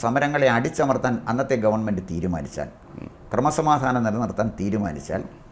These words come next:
ഒരു സമരവും കേരളത്തിൽ നടക്കത്തില്ല. യോഗി ആദിത്യനാഥിനെ യു പി അംഗീകരിച്ചത് അവിടുത്തെ ഗുണ്ടകളെ വെടിവെച്ച് കൊന്നപ്പോഴാണ്. ഗുണ്ടകളെ വെടിവെച്ച് കൊന്നപ്പോഴാണ്, അവിടാണ് ക്രമസമാധാനം നിർത്തിയത്. അപ്പം അത്തരം ഒരു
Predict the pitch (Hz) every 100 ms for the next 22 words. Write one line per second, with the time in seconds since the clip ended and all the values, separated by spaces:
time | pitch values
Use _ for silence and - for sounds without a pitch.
0 | - - 82 101 139 156 101 110 131 131
1 | 110 104 98 90 87 80 87 123 - -
2 | - 65 - - - 85 113 170 180 131
3 | 143 165 151 147 139 135 117 127 160 135
4 | 117 123 113 104 95 139 - - - -
5 | - - - 110 131 - 113 104 120 131
6 | 135 104 101 120 127 117 107 90 60 -
7 | - - - 73 - - - 98 127 151
8 | 196 120 120 175 196 226 202 185 127 92
9 | 101 147 175 190 180 160 165 156 147 123
10 | - 95 71 - 87 - - - 110 185
11 | 196 - - - - 113 - - 247 196